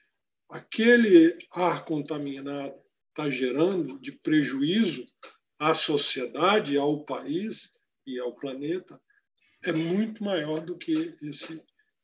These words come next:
esses oito mil. Então, é uma, uma cadeia de soluções. Agora, inicia aí.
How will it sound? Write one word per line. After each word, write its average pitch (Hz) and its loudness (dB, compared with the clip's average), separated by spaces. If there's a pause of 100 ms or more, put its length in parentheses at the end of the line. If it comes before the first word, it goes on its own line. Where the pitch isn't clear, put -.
esses 139 -10
oito 143 -2
mil. 147 -8 (340)
Então, 214 0
é 226 2
uma, 226 6 (260)
uma 226 6
cadeia 247 12
de 170 8
soluções. 160 0
Agora, 180 6 (1000)
inicia 262 12
aí. 180 8